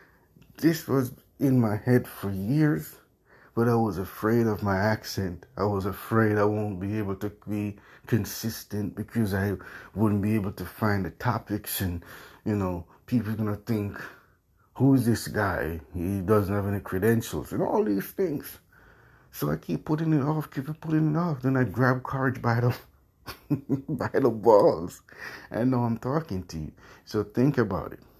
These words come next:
Courage. What are you afraid of? Or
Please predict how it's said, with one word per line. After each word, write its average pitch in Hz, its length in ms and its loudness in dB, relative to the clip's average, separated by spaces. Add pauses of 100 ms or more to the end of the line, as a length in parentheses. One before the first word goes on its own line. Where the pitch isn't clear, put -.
(680)
Courage. - 800 -2 (580)
What 131 600 2 (540)
are 165 220 8
you 151 240 6
afraid 139 800 6
of? - 480 -6 (1200)
Or 98 340 4